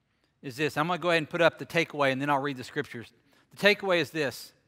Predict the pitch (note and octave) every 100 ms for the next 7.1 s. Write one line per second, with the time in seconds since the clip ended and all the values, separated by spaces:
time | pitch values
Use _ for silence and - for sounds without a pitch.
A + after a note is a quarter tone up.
0 | _ _ _ _ _ - A#3 A#3 F#3+ G#3
1 | G#3 G3 F#3+ E3+ F3 G3+ - G3+ F3 A#2+
2 | - - _ _ _ _ - C3+ A#2+ B2+
3 | E3 F3 F3+ E3+ D#3 - C#3 A2 G2 _
4 | _ _ _ _ _ _ - - - D3+
5 | - D3+ C#3+ C#3 C3+ B2+ A2+ - B2+ C3
6 | B2+ - _ _ - - B2 A#2 G2 E2
7 | F2